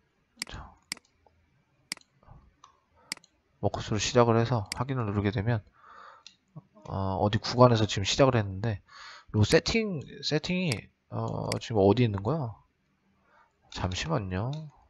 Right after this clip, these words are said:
모델을 이게, 이게 어디 찾아야 돼요. 제가 뭔가 지금 선택을 잘못했는데 요건 뭐냐면 공장 단위, 아, 여기 누워있네 얘가.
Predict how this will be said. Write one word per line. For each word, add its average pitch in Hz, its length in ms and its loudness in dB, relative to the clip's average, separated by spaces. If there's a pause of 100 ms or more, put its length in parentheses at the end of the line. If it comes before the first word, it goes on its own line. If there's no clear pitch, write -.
(1080)
모델을 107 520 2
이게, 98 300 -6
이게 104 80 0
어디 95 260 2
찾아야 156 260 0
돼요. 98 200 -2 (1300)
제가 110 240 2
뭔가 104 560 4
지금 98 220 -2
선택을 156 340 4
잘못했는데 101 600 2 (440)
요건 151 240 10
뭐냐면 139 440 6
공장 180 480 6
단위, 185 840 4
아, - 60 2
여기 107 340 4
누워있네 98 540 4
얘가. 101 220 -4